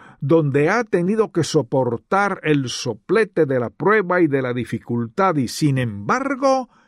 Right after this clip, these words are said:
tomó la decisión de obedecer a Dios hasta el final.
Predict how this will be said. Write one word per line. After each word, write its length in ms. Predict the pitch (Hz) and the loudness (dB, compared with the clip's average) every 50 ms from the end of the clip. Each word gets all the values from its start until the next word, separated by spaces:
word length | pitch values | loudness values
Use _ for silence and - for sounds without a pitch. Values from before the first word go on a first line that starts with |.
| _ _ _ _ _ _ | _ _ _ _ _ _
tomó 520 | _ - 92 95 101 117 160 190 190 196 190 | _ -10 -8 -4 -2 0 0 2 2 2 0
la 220 | 185 180 175 170 | 0 0 -2 -2
decisión 760 | 156 147 160 143 - 143 135 - - 143 151 156 160 156 151 143 | 0 0 -2 -2 0 -4 -6 -2 2 2 2 2 2 -2 -2 -2
de 80 | 143 | -2
obedecer 580 | 139 123 127 127 120 117 110 - 135 131 131 131 | -2 -2 -2 -2 -4 -4 -4 -4 -2 -2 -2 -2
a 80 | 131 120 | -4 -4
Dios 420 | 113 117 117 117 117 117 - - | -4 -2 -2 -2 -4 -4 -6 -8
hasta 520 | 113 110 107 107 - _ 110 104 104 107 | -8 -8 -8 -12 -12 _ -10 -10 -8 -8
el 280 | 101 101 101 98 95 92 | -8 -8 -8 -10 -12 -14
final. 680 | - - 107 92 87 78 73 67 65 - 62 - - | -12 -12 -12 -12 -12 -14 -14 -16 -16 -16 -18 -20 -20